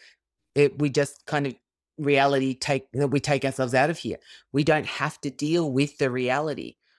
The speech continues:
We can create our own reality. Now, that is a bit scary because that's a space where people can kind of, like,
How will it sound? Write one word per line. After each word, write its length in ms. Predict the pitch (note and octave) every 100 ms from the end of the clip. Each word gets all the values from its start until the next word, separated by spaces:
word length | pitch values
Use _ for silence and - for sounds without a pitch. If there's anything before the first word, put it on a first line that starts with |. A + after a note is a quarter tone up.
| _
We 140 | D#3
can 320 | D3 D#3+ C#3+ C#3
create 840 | - D3+ C#3 D3 F3 - - -
our 200 | C3 B2+
own 220 | A#2+ B2 A#2
reality. 600 | A#2 A#2 A2+ G#2+ E2 - _ _ _ _
Now, 420 | C#3+ C#3+ C#3 C3+ _ _ _ _ _
that 180 | D#3 D3+
is 200 | E3+ G#3+
a 60 |
bit 220 | A3 G3+ -
scary 600 | - C#3 A2+ F#2 D3+ A#3+ _ _ D3
because 760 | D3 - D#3 C#3+ C#3 C3 - _ _ _ _
that's 240 | E3+ E3 F3
a 60 |
space 540 | - - - D#3 D#3 -
where 140 | D3+ C#3+
people 420 | - D#3+ D3+ D3
can 220 | - D3+
kind 260 | - D3 C#3+
of, 100 | B2
like, 360 | C#3 C3+ -